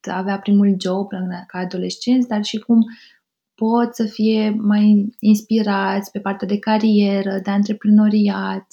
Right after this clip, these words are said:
de, uh, efectiv ce, ce viitor li se pare că li se potrivește mai mult. Și asta cumva ne duce și în zona de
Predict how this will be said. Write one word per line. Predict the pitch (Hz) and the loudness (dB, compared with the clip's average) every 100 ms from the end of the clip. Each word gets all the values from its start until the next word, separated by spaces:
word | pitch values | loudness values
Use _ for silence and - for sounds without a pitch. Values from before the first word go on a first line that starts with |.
| - | -10
de, | 196 202 202 202 202 _ _ _ _ _ | -4 -2 -2 -4 -6 _ _ _ _ _
uh, | 220 214 208 - _ _ _ | -4 -4 -4 -8 _ _ _
efectiv | - 247 247 240 208 190 - | -4 -2 -2 -4 -6 -6 -8
ce, | 202 208 208 202 214 | -2 0 0 -2 -4
ce | - 214 | -4 -2
viitor | 214 208 214 208 | 0 -2 -4 -4
li | 208 | -4
se | 208 | -6
pare | 208 208 | -6 -4
că | 208 202 208 | -4 -8 -4
li | 202 | -6
se | 202 | -4
potrivește | 202 196 190 196 - | -8 -6 -6 -8 -8
mai | 185 | -6
mult. | 185 175 175 _ | -4 -6 -10 _
Și | - | -6
asta | 196 196 | -6 -6
cumva | 202 202 196 | -2 -2 0
ne | 190 | 0
duce | 220 208 | -2 -2
și | 202 | -4
în | 185 | -6
zona | 185 175 175 | -6 -8 -8
de | 175 | -8